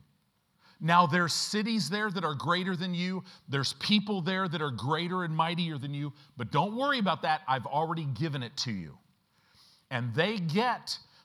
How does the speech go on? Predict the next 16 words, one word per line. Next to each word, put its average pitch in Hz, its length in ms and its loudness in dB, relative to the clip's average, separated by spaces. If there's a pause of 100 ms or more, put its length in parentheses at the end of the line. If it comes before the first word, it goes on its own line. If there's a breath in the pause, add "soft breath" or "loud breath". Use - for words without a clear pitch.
to 156 120 -2
the 139 100 0
place - 560 0 (200 loud breath)
where 139 160 0
they're 175 180 2
gonna 185 180 0
go 165 300 2
over. 143 340 -2 (400 loud breath)
Moses 180 520 4
sends 156 480 -4
twelve 180 500 4
spies, 160 640 2
right? 135 340 0 (1400)
And 131 200 0
what 185 160 4
happens? 143 840 -4